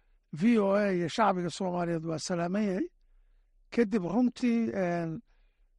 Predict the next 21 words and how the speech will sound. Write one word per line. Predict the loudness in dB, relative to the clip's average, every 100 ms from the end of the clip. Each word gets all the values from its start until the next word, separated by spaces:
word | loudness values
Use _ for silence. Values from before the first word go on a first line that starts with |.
| -6
xayiraadda | 0 2 4 4 2 -2
qaadidoodu | 0 2 2 0 2 2 0
waxay | -2 2 2
ahayd | 2 0 -2
codsiyo | -6 -8 -6 -2 -2
isdaba | -2 -4 -6 -4 -4
jooga | 0 0 2 0
oo | -2 -4
dowladihii | 0 2 2 2 0
Soomaaliyeed | 0 -2 0 -2 -2 -2 -2 -4 _ _ _ _ _ _ -2
ee | 2 4 4
ay | 2 0 -2
geyn | 0 2 2 0
jireen | 0 0 0 0
golaha | 2 2 2
ammaanka | 0 0 0 -2
ee | -6 -6
qaramada | -4 -2 -2 -2
midoobay. | -4 -6 -10 -18 _ _ _ _ _ _ _ -18
Su-aasha | -8 2 2 2 0
wajiha | 0 0 0 2 2